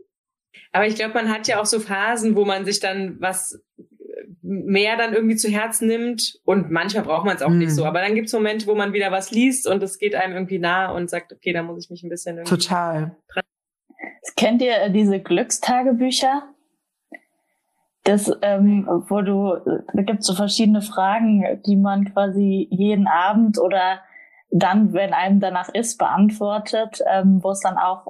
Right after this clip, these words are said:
Speaker 3: vor allem darum geht, den Fokus so auf die positiven Sachen zu lenken.
Speaker 1: Mhm.
Speaker 3: Und da habe ich schon von ganz, ganz vielen Leuten auch gehört, dass das total was mit einem macht und einen, oder einem eigentlich hilft, vieles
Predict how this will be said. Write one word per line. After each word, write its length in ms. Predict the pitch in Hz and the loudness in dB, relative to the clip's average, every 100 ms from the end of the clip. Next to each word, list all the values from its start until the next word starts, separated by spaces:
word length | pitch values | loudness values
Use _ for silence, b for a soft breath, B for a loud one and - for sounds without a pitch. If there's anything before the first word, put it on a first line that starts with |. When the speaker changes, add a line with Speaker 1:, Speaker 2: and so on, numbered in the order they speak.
| - | -8
Speaker 3:
vor 160 | - 175 | -4 0
allem 280 | 190 190 | 2 4
darum 240 | 190 180 190 | 4 2 0
geht, 180 | 190 190 | 0 0
den 120 | 196 | -2
Fokus 340 | - 202 196 | -2 -6 -2
so 100 | - | 0
auf 140 | 170 170 | 0 0
die 120 | 196 | -4
positiven 580 | - 220 208 208 196 185 | 0 2 2 0 -2 0
Sachen 280 | 180 180 190 | 0 0 0
zu 120 | 185 | -2
lenken. 500 | 180 196 196 208 151 | -4 2 4 4 2
Speaker 1:
Mhm. 140 | 170 B B B B | -4 B B B B
Speaker 3:
Und 120 | - 208 | 2 4
da 120 | 214 | 4
habe 140 | 226 | 0
ich 60 | 233 | 2
schon 180 | 240 214 | 2 2
von 120 | 202 | 2
ganz, 200 | 208 208 | 0 -2
ganz 240 | 208 208 | -2 0
vielen 240 | - 233 214 | 0 2 4
Leuten 320 | 190 196 180 | 2 0 0
auch 220 | 180 196 - 196 | 0 0 -4 -2
gehört, 640 | 190 202 202 208 208 - - 190 | -2 0 0 -2 -6 -10 -8 -2
dass 280 | 196 196 | -2 -2
das 540 | - 202 196 - - - _ _ _ - | -2 0 0 -2 -4 -10 _ _ _ -4
total 420 | 220 202 226 226 | 0 2 2 2
was 180 | 214 226 | 0 0
mit 160 | 220 | 0
einem 360 | - 196 202 190 | 2 2 4 4
macht 400 | 196 - - - | 2 -4 -10 -2
und 320 | 196 202 202 - | 4 4 4 2
einen, 640 | 190 196 196 190 190 185 - | 2 2 2 2 0 -2 -4
oder 340 | - 190 190 170 | -2 0 0 0
einem 220 | 185 185 | 0 0
eigentlich 420 | - 190 196 185 - | 0 2 2 0 -4
hilft, 500 | - 220 233 233 - - - - | -2 0 -2 -6 -10 -4 -4 -2
vieles 680 | 220 - 233 214 208 - - | 0 2 2 2 0 -2 -6